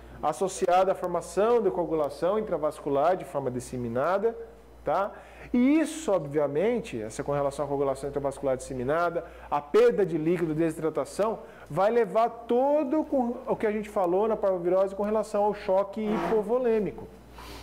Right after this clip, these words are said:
Né? Então, choque hipovolêmico iniciado lá por um ataque cardíaco, o coração tentando suprimir a falta de sangue no organismo todo, e isso é uma tendência o quê? De perder cada vez mais, né? Líquido,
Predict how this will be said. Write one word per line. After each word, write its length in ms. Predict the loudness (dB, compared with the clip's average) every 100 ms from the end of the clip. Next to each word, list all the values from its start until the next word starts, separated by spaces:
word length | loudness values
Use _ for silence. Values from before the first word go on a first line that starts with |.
| -18 -20 -12 -2
Né? 200 | 0 2
Então, 180 | 0
choque 280 | 0 2 2
hipovolêmico 480 | 2 2 4 2 0
iniciado 520 | -2 0 2 4 4
lá 140 | 2 0
por 120 | -2
um 100 | -4
ataque 360 | 0 -2 -2
cardíaco, 640 | -2 0 0 -2 -2 -2 -4
o 20 |
coração 600 | 0 2 2 2 2 2
tentando 640 | 0 -2 0 2 2 0 -6 -16 -18 -8
suprimir 680 | 0 0 2 0 2 2
a 40 | 2
falta 320 | 2 0 0
de 340 | -6 -4 -4
sangue 340 | 0 2 2 2
no 80 |
organismo 480 | 2 2 2 0 -2
todo, 380 | 0 4 4 0 -10 -18 -6 0
e 140 | 2
isso 140 | 2 0
é 40 |
uma 120 | -2
tendência 380 | 0 0 0 0
o 20 |
quê? 140 | -2 -2
De 100 | 0
perder 380 | 0 2 2 2
cada 260 | 2 0
vez 240 | 2 0 2
mais, 520 | 0 0 -4 -8 -18 -20 -20 -20 -20 -18 -8
né? 280 | -2 0 2
Líquido, 540 | 2 2 2 -2 -6